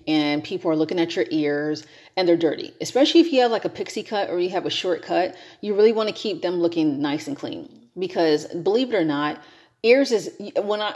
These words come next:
I've seen some people's ears and I'm like, "Wow." I mean, that's a lot of, um, earwax living inside that ear. So my thing is, like, keep it clean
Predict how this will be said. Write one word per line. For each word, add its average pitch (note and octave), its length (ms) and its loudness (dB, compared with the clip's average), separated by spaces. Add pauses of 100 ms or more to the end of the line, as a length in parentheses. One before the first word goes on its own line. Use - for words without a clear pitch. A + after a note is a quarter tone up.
(200)
I've B3 220 4
seen B3+ 240 -2
some A3+ 100 -10
people's F3+ 260 -6
ears - 380 -8
and E3+ 160 -2
I'm E3+ 140 2
like, D#3 180 0
"Wow." C#3+ 480 -2 (240)
I F3 100 0
mean, D#3 520 0 (480)
that's G#3 200 2
a F3 60 2
lot E3 600 4
of, D#3 180 0
um, D#3 560 -6 (240)
earwax D3+ 440 2
living D#3+ 200 0
inside D3 340 -2
that C#3+ 180 0
ear. D3 260 -6 (120)
So A#3+ 240 4
my A#3+ 200 -2
thing B3+ 220 -2
is, G#3 100 -8
like, F3+ 180 -4
keep C4+ 280 -6
it D#4 160 -2
clean G3+ 400 -10